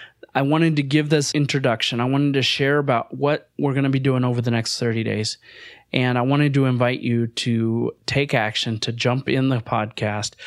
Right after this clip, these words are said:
We're gonna be having several question and answer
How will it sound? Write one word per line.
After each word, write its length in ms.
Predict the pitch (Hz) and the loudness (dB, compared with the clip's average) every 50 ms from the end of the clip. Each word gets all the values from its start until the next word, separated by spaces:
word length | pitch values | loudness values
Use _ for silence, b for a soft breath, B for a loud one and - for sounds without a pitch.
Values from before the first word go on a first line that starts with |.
| B B B B | B B B B
We're 100 | - 139 | -2 0
gonna 280 | 135 139 139 135 135 135 - | 2 2 2 2 0 -2 -2
be 160 | - 139 131 123 | -2 0 0 2
having 300 | 127 135 123 131 127 117 | 2 0 0 0 0 -2
several 640 | 107 - - 135 131 131 139 135 131 127 120 - | -2 0 0 0 0 2 2 2 2 0 -2 -4
question 420 | - - 143 139 135 - - 143 127 | -6 -2 -2 0 0 0 0 0 0
and 140 | 120 117 117 | 2 2 2
answer 500 | 117 120 131 123 - - 147 139 135 | 2 2 2 0 0 0 0 0 0